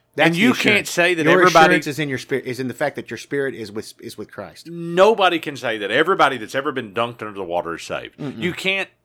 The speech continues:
Speaker 2: possibly, you can't say that everybody that's made a pro-, air quote profession of faith is saved.
Speaker 1: No.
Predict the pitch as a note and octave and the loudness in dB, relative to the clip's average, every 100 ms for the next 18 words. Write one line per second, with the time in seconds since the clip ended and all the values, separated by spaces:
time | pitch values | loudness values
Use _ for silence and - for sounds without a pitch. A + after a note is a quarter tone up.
0 | _ - F3+ F#3 F#3 - D3+ D3 C#3+ - | _ -8 -2 0 0 -2 -2 -4 -6 -12
1 | - A3+ C#4 - C4 C4 F#3+ G#3 F#3 D#3 | -8 -2 -2 0 -4 -2 0 0 0 -2
2 | F3+ E3+ D#3 C#3 C3 - C3+ E3 - - | -2 -2 -2 -4 -10 -4 -2 -2 -4 -8
3 | G#2+ C#3 D#3+ D#3 D3 D3+ - A#2 - C#3+ | -4 0 0 0 -4 -4 -10 -14 -4 -4
4 | D3+ C#3 A2 - B2+ E3+ - - G#2 G#2+ | -2 -6 -8 -4 -2 -2 -6 -12 -10 -10
5 | - F2+ C#2 - - | -6 -6 -8 -12 -14